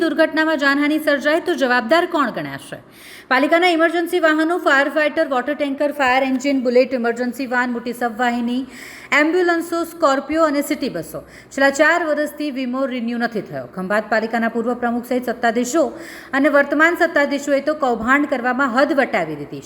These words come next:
શહેરના નગરજનોને ગુણવત્તાયુક્ત પાયાની સુવિધાઓ પૂરી પાડવાની જગ્યાએ પ્રજાના ટેક્સના અને સરકારના નાણાંમાં કૌભાંડ આચરી તાગડ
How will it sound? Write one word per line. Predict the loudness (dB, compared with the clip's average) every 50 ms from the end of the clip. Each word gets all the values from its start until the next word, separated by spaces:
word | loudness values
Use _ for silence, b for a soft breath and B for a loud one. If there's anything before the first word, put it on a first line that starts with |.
| -2
શહેરના | 0 2 2 2 0 0 0
નગરજનોને | 2 4 4 4 4 0 -2 -2 -2 -4 -4 -4 -4 -4 -6 B B B B B B B B 2
ગુણવત્તાયુક્ત | 4 4 6 6 4 4 2 0 0 0 0 -2 -4 -6 -2 0
પાયાની | 2 2 2 2 0 -2 -4 -4
સુવિધાઓ | -4 -4 -4 -2 0 2 2 2 2 2
પૂરી | 0 -2 0 0 0
પાડવાની | 0 0 0 0 -2 -2 -4 -4 -4
જગ્યાએ | -4 -2 0 0 0 0 0 -2
પ્રજાના | -2 0 0 0 0 0 0 -2
ટેક્સના | -4 -4 -4 -8 -4 -2 0 0 0
અને | 0 -2
સરકારના | -2 -4 -4 -2 -2 -2 0 0 -2 -2 -2
નાણાંમાં | 0 0 0 0 0 -2 -2 0 0
કૌભાંડ | 0 0 0 2 2 2 4 4 2
આચરી | 2 0 -2 -6 -6 -6 -6 -8 B B B B B B B -2 2
તાગડ | 2 2 2 2 0 -2 -2